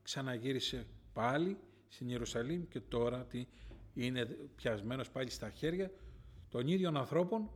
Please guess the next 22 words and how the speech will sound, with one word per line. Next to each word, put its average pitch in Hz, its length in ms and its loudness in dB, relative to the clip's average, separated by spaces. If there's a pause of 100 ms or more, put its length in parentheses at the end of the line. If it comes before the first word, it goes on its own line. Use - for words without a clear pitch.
(180)
κα-, 127 220 0
τους - 360 -10
κάνει 208 220 4
την 202 120 6
ομολογία, 175 680 4 (520)
αλλά 139 200 4
αυτοί 247 400 0
δεν 220 100 4
μπορούσαν 190 320 4
να 131 60 -2
τον 113 160 0
ακούσουν. - 420 -8 (1200)
Δεν 240 140 0
τον 262 160 4
ακούσανε, 160 520 0
δεν 220 120 2
μπορούσαν 233 380 6
να 214 60 4
ακούσουνε. 196 520 0
Τι 294 100 0
δεν 277 180 -2
ακού-; 127 300 -4